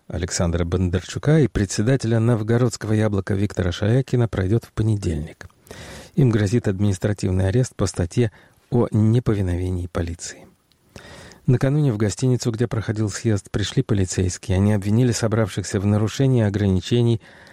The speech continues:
связанных с коронавирусной инфекцией, и составили административные протоколы. Большая часть участников Земского съезда задержана не была. В воскресенье они продолжили работу, на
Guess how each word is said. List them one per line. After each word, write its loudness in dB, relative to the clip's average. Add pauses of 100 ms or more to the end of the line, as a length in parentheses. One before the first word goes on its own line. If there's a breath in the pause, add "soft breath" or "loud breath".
(120)
связанных 0
с -12
коронавирусной 0
инфекцией, 0 (480 loud breath)
и 4
составили 2
административные 0
протоколы. -2 (180 loud breath)
Большая -2
часть -2
участников -2
Земского 0
съезда 0
задержана 0
не 2
была. 0 (1000 loud breath)
В 2
воскресенье 2
они 0
продолжили 0
работу, 0
на 4